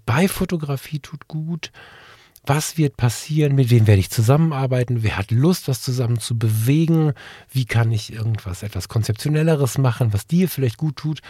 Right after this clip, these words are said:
Das sind meine Gedanken, du hast andere, aber wir gehen dann durch die Welt mit der Kamera in der Hand und fotografieren viel gelassener, wenn wir wissen, für wen wir es tun und warum wir es tun.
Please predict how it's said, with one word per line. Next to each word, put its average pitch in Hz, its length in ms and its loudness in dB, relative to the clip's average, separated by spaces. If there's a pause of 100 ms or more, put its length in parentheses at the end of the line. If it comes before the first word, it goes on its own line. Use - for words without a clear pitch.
(640)
Das 101 140 -2
sind 120 100 -4
meine 190 260 4
Gedanken, 101 420 -2
du 104 60 2
hast 113 140 0
andere, 135 460 2
aber 107 220 2
wir 110 80 2
gehen 135 280 0
dann 110 160 0
durch 107 100 -4
die 98 140 -6
Welt 113 240 -2
mit 110 100 0
der 101 80 -2
Kamera 107 380 -2
in 131 100 -6
der 123 120 -4
Hand 180 240 -6 (360)
und 139 120 -2
fotografieren 139 720 -2
viel 226 420 0
gelassener, 156 800 0 (340)
wenn 127 140 4
wir 120 140 0
wissen, 143 240 0
für 117 240 2
wen 160 200 4
wir 165 60 0
es 139 100 -4
tun 160 240 -4
und 123 120 0
warum 139 240 -2
wir 101 80 -6
es - 100 -12
tun. 90 360 -18